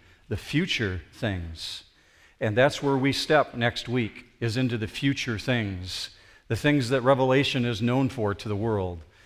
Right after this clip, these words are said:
The mysteries of understanding this book is our privilege. And so we're gonna take it a piece at a time, week by week, working our way through it from chapter four all the way to chapter twenty-two,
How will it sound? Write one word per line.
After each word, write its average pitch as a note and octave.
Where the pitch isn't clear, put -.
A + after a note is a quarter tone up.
The A#2+
mysteries A2
of A#2
understanding A2+
this G#2
book G#2+
is A2+
our A2
privilege. F#2
And G2+
so A2
we're C#3+
gonna D3
take D#3
it F3+
a A#2+
piece D#3+
at C#3+
a C#3
time, D3+
week C#3
by B2
week, C3+
working B2+
our B2
way B2
through C3+
it C3+
from A#2
chapter B2+
four B2
all B2
the B2
way A#2+
to A2
chapter B2
twenty-two, B2